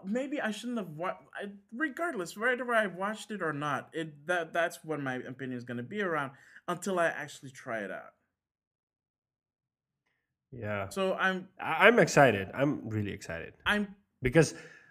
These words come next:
Speaker 2: besides the technical issues, it has potential.
Speaker 1: Yeah, I'm, I'm not saying it doesn't have potential. I say it has potential. I just, I'm skeptical about if they'll able to meet expectations. And since Project
Speaker 2: Well,
Speaker 1: Stream was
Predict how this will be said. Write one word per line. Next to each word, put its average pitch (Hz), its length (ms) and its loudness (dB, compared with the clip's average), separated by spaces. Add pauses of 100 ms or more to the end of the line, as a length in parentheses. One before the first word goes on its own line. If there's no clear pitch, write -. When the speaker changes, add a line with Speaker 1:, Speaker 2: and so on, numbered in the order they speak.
(300)
Speaker 2:
besides 147 420 4
the 143 60 4
technical 139 520 2
issues, 165 640 0 (100)
it 120 120 0
has 110 180 -2
potential. 92 500 -8
Speaker 1:
Yeah, 311 140 0
I'm, 226 220 -4 (120)
I'm 220 160 -2
not 240 160 -6
saying 190 200 -4
it 131 120 -8
doesn't 170 240 -4
have 101 160 -12
potential. 113 400 -12
I 110 120 -8
say 147 200 -8
it - 180 -14 (160)
has 233 160 -8
potential. 120 480 -12
I 131 100 -10
just, 135 280 -12 (460)
I'm 135 80 -10
skeptical 190 640 -4
about 131 400 -4 (160)
if 131 200 -12
they'll 139 300 -4
able 127 280 -8
to 120 180 -14
meet 123 560 -6
expectations. - 640 -18 (1700)
And 147 280 -4
since 202 300 -4
Project 120 380 0
Speaker 2:
Well, - 160 0
Speaker 1:
Stream 180 680 -8
was 147 220 -10